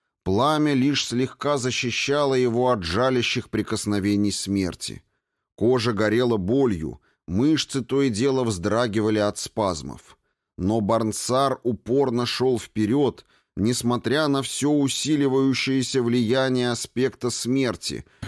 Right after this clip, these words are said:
что проникало сквозь защиту вместе с укусами насекомых. Поколение за поколением эввераны учили своих потомков самому важному —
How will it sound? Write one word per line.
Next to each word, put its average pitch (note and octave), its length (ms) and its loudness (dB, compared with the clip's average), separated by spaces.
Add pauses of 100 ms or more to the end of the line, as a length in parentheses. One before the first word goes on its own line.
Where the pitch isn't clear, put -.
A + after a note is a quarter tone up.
что - 280 -4
проникало G2+ 640 0
сквозь G2+ 420 -2
защиту A#2 640 -2
вместе G#2 540 -2
с - 100 -6
укусами G2 540 -4
насекомых. F#2+ 920 -4 (640)
Поколение D3+ 720 2
за B2+ 140 -2
поколением C3 920 0
эввераны A#2+ 800 0
учили B2+ 480 -2
своих A#2 440 -2
потомков B2+ 720 -2
самому A#2+ 520 0
важному — F2 720 -4